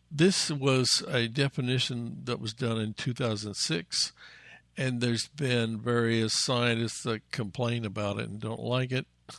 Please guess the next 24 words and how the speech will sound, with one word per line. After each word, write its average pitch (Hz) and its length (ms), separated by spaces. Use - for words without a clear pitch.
<laughs> 131 120
Uh, 123 560
it's - 280
not 202 220
always 147 580
used 160 360
all 120 160
the 107 120
time. 101 500
It's 113 260
kind 139 280
of 127 160
a, 120 280
I 143 100
discovered 151 640
there's 127 580
at 131 100
least 156 280
one 143 340
other 156 320
definition 123 800
for 117 180
planet 120 680
that 117 220